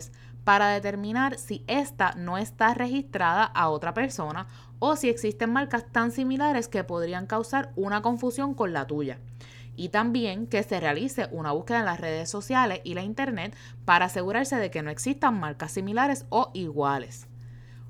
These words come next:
Una vez determinan que todo está good to go, es hora de determinar bajo qué servicios o productos se estará solicitando el registro.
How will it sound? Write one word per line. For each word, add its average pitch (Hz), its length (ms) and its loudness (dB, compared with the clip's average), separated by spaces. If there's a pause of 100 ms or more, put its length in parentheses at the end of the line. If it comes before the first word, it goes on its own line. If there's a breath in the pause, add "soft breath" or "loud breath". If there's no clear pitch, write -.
(120)
Una 214 260 4
vez 277 180 4
determinan 277 520 2
que 233 120 2
todo 196 160 2
está 233 260 6
good 220 260 0
to 240 160 4
go, 165 380 2 (500 loud breath)
es 180 160 0
hora 226 240 4
de 240 120 6
determinar 247 460 0
bajo 190 320 2
qué 180 140 0
servicios 233 520 0
o 240 100 4
productos 240 480 0
se 202 100 0
estará 156 320 0
solicitando 214 720 0
el 165 180 -2
registro. 143 540 -6